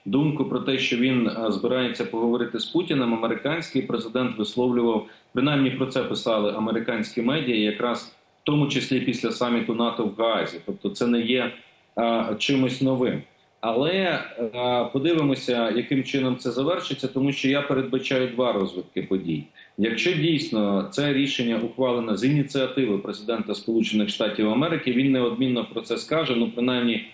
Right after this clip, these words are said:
Дональд Трамп такі рішення оголошує. Якщо ж ні, і, скажімо так, це відбулось з інших причин, після розмови з Путіним може бути інша реакція.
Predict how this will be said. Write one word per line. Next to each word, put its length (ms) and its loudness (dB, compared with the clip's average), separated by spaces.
Дональд 400 2
Трамп 320 -2
такі 260 0
рішення 480 0
оголошує. 680 -2
Якщо 460 0
ж 220 2
ні, 420 2
і, 440 4
скажімо 480 0
так, 300 -2
це 100 0
відбулось 460 0
з 40 -2
інших 380 0
причин, 480 -2
після 300 2
розмови 580 2
з 60 -6
Путіним 520 2
може 340 2
бути 280 0
інша 500 0
реакція. 580 -2